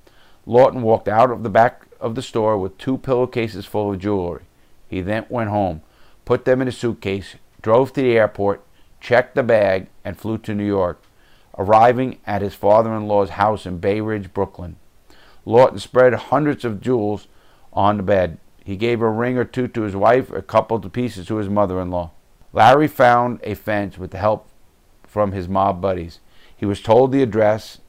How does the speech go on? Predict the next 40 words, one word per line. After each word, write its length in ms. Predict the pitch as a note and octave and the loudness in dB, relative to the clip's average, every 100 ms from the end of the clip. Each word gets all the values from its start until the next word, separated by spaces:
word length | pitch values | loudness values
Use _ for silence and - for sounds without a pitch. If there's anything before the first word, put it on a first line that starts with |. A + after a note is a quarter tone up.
| - | -10
and 100 | G2 | -8
he 80 | |
drove 340 | F2+ G#2 G#2+ G#2 | -4 -2 -2 -2
to 100 | G#2+ | -4
Little 280 | G#2+ G#2 G2+ | -2 -2 -2
Italy 360 | G2+ G2 G2 | -2 -4 -6
in 100 | G2 | -6
Manhattan 400 | F#2+ F#2 G2 F#2 - | -6 -4 -4 -6 -10
to 80 | F#2+ | -8
meet 240 | G#2 G2+ | -8 -8
the 60 | G2 | -6
men 380 | G#2 G2 F#2 | -4 -6 -6
who 100 | F2 | -10
were 120 | F#2 G2 | -10 -6
going 240 | G#2 G2+ | -4 -4
to 100 | G2 | -8
buy 260 | F2 F#2+ G2 | -2 0 0
his 160 | F#2 | -4
jewelry. 460 | - F#2+ F#2 F2+ - _ _ _ _ _ - | -8 -8 -8 -10 -16 _ _ _ _ _ -4
They 120 | A2 | 0
were 120 | A2+ A2 | 2 4
members 420 | B2 B2+ C3 A#2 | 2 2 -2 -2
of 260 | A2+ F2+ | -2 -4
the 120 | F#2+ G2 | -6 -6
Genovese 560 | A2 A#2 A2 A2+ - A2+ | -4 -2 -2 -4 -6 -8
crime 320 | A2 G#2+ G2+ | -2 -2 -2
family, 480 | F#2 F#2+ F#2+ F#2 F#2+ - _ - | -4 -6 -6 -10 -14 -18 _ -8
and 100 | F#2+ | -4
they 120 | F#2+ | -4
agreed 360 | F2 G#2 A2 A2 | -4 -4 -4 -6
to 80 | F#2+ | -2
drive 320 | G2+ G#2 G2 | 2 2 0
to 80 | G2 | -8
his 100 | F#2 | -4
father-in-law's 680 | G2+ G#2+ A2+ A#2 A2+ A2 | 2 4 2 -2 -2 -2
home 360 | G#2+ G#2+ G2 F2+ - _ _ _ | -2 -4 -4 -6 -14 _ _ _
to 100 | - | -14
see 220 | G2 B2+ B2+ | -6 -4 -2
the 100 | B2+ | -2
jewelry 580 | A2+ A#2 G2+ G2 F#2 | 0 0 0 -4 -6